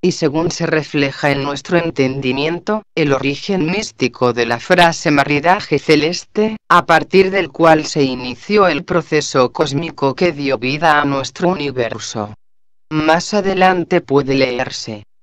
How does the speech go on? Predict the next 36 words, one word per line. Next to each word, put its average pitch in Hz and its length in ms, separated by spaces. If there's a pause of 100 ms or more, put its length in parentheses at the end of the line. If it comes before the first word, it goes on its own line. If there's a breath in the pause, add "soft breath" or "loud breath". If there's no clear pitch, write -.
(160)
Sirio, 175 600 (120)
la 170 220
rutilante 147 800
estrella 165 640
que 160 100
inundaba 143 720
con 143 260
su 156 220
luz 160 300
las 180 320
grandes 147 560
soledades 139 840
cósmicas, 180 1040
sancionó 143 840
desde 139 440
su 165 240
elevada 135 500
y 165 80
misteriosa 165 800
atalaya 160 600
aquella 151 500
indescriptible 156 1200
e 135 80
inmaculada 139 1000
unión 160 480
y 147 120
envió 135 480
para 147 240
santificarla 156 1120
a 156 80
uno 190 320
de 170 140
sus - 300
hijos 151 380
muy 156 280
amados, 160 640